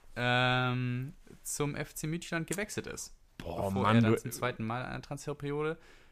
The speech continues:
Speaker 1: zu Köln wechselte. War es A, Nürnberg, B, Kiel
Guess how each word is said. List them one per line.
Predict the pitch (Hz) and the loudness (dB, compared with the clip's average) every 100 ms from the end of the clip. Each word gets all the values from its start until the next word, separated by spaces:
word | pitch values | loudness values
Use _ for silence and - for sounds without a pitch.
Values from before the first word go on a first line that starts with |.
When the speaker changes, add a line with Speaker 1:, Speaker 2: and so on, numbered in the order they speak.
| - | -14
Speaker 1:
zu | - 165 160 | -4 -4 -4
Köln | - 220 202 | 2 2 4
wechselte. | 98 - 95 - 107 | 0 -2 -8 -8 -8
War | 107 110 180 | -2 0 0
es | 127 123 - - - - | -2 -4 -4 -8 -14 -6
A, | 120 160 117 - _ - | 0 2 2 -2 _ -2
Nürnberg, | 127 165 220 117 90 - - - _ - - - - 131 | 2 4 4 2 0 -6 -20 -20 _ -20 -20 -20 -20 -16
B, | 120 117 147 160 - 131 | -10 0 2 2 0 -10
Kiel | - - 226 98 - | -8 -2 0 0 -4